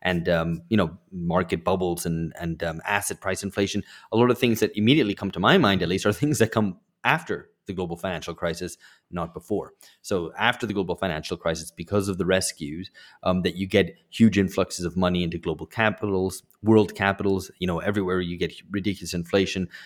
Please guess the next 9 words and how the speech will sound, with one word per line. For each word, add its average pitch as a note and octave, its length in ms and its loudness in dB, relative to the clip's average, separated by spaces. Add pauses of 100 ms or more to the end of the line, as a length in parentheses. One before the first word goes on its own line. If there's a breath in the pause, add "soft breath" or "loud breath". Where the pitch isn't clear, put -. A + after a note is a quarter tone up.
(120 loud breath)
everywhere F#2 320 2
from, E2+ 280 -2
you F2+ 100 0
know, E2+ 240 0
from E2+ 240 -4
Vancouver F2+ 640 2
to D#2+ 380 0
Dubai F2 600 2
to D#2+ 260 0